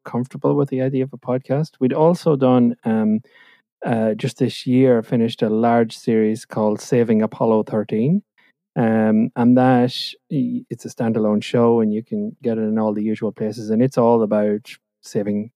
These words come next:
Apollo thirteen, um, from, from, from three, three guys getting killed coming back from the moon. So we had a lot of background in podcasting. And when we were finishing the report, um,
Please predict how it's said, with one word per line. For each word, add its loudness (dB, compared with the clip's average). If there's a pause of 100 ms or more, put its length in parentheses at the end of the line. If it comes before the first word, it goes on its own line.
(100)
Apollo -4
thirteen, 0 (100)
um, -2 (460)
from, -4 (180)
from, -14
from -10 (120)
three, -4 (100)
three -4
guys -2
getting -4
killed -2
coming 0
back -2
from -4
the 0
moon. 4 (800)
So 2
we 4
had 4
a 6
lot 6
of 0 (200)
background 0
in 2
podcasting. -2
And 4
when 6
we 4
were 4
finishing 2
the 4
report, 2 (540)
um, 4